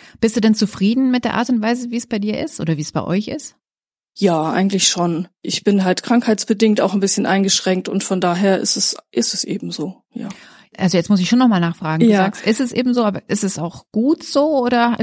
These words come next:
Speaker 1: wachst du oft in der Früh auf und denkst dir, oh je, ich muss alles ändern, so geht es nicht weiter?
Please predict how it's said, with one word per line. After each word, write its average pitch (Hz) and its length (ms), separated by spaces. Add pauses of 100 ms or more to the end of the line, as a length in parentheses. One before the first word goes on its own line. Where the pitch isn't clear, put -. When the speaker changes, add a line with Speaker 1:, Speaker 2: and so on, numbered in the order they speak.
(200)
Speaker 1:
wachst 240 240
du - 40
oft - 200
in 220 60
der 220 60
Früh 226 180
auf 208 280
und 226 60
denkst 220 200
dir, 214 200 (420)
oh 190 80
je, 170 180
ich 165 100
muss 185 160
alles 185 200
ändern, 175 360
so 175 100
geht 175 180
es 170 100
nicht 165 180
weiter? 151 440